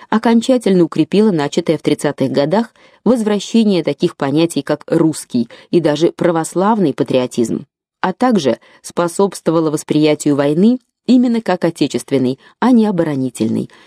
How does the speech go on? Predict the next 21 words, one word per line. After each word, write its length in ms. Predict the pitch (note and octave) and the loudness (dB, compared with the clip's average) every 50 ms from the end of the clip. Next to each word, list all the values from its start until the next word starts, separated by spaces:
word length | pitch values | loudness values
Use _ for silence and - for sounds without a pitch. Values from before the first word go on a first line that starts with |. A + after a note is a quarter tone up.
| - - _ | -20 -20 _
которая 560 | - G3+ G#3+ - B3+ B3+ B3+ B3 A#3+ G#3+ - | -2 -2 2 2 2 4 4 2 2 0 -2
так 240 | - - B3 A#3+ - | -2 -2 -2 0 0
и 40 | A#3+ | 0
войдет 400 | A3 A3 G3+ E3 D3 B2+ - - | 2 2 2 2 0 -2 -2 -2
в 60 | B2+ | -4
историю 440 | C3 - - A#3 A#3+ B3+ C4 C4 - | -4 0 0 0 2 2 2 0 0
под 180 | - E3 C3+ | -2 -2 0
этим 280 | C3 B2 - D3+ C#3+ - - | 0 0 0 -2 -2 -2 -4
именем. 460 | D3 C#3 B2+ A#2+ A#2 A#2 B2 B2+ - - _ _ _ _ | -4 -2 -2 -2 -2 -2 -2 -4 -6 -12 _ _ _ _
Кроме 300 | - - G3+ G#3 G3 F3 | -2 0 2 2 2 0
того, 320 | - B2+ A#2 A#2 A2+ - - - - - - - | 0 -2 -4 -4 -4 -6 -6 -14 -20 -20 -16 -4
советское 500 | - F3+ F#3 A3+ C4+ A#3+ - - G3+ F3+ | -2 0 2 2 0 0 0 -4 -4 -2
правительство 680 | - F3+ F3+ F3 G3 G#3+ - - F3 - - D#3 D#3 | 0 0 0 0 0 0 -2 -2 -4 -2 -2 -4 -4
сразу 400 | - - F3 F#3 G#3 G3 E3+ E3+ | -2 -2 -2 0 0 0 0 0
после 360 | - E3 E3 - - D#3+ E3 - - _ _ | 0 -2 -2 0 0 0 0 0 -6 _ _
победного 560 | _ F#3+ F#3 F3 D#3+ G3 F#3+ D#3+ D3+ D3 D3 D3+ | _ -2 -2 0 2 0 0 0 0 -2 -2 0
завершения 720 | D3 D#3 D3+ D3 C#3+ - - - F3 F3 E3 D3+ C#3+ C3+ | 0 0 0 0 0 -4 -2 0 2 2 2 2 0 -2
Сталинградской 720 | - - D3 C#3 C#3+ D3+ C#3+ D3 D#3 C#3+ - - - C#3+ | -4 -2 -2 0 2 0 0 0 -2 -2 -4 -4 -4 -4
битвы, 420 | C#3+ C#3+ F#3+ A#3+ A#3 - C#3 - - - _ _ _ _ _ _ | -2 0 0 0 0 0 -2 -2 -2 -4 _ _ _ _ _ _
дабы 320 | - F3 A#3+ B3+ G#3+ A#3 - | -2 0 2 2 2 2 0
укрепить 640 | - A3 - - A3+ A3 A3 - F#3 E3 - - - | 0 -2 -2 0 0 0 0 2 0 -2 -2 -4 -10